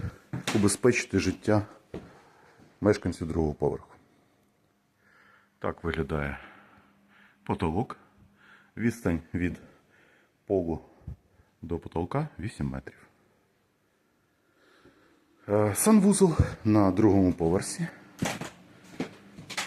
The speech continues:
Ванна, віконце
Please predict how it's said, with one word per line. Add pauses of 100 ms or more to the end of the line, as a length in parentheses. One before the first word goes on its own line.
(400)
Ванна, (1500)
віконце